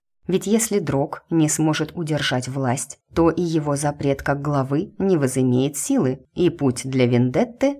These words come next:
будет открыт. Могла ли сумасбродная, отчаянная юная чародейка наплевать на всё ради мести?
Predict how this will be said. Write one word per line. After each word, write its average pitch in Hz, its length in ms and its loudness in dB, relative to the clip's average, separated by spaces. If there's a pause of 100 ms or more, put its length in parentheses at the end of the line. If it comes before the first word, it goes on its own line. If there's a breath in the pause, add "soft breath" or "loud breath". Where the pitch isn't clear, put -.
будет 127 420 -2
открыт. 123 520 -6 (540)
Могла 208 400 4
ли 156 140 2
сумасбродная, 143 1000 -2
отчаянная 156 800 0
юная 151 400 2
чародейка 143 720 -2 (320 loud breath)
наплевать 170 500 0
на 151 140 0
всё 151 240 -2
ради 147 260 0
мести? 175 580 -2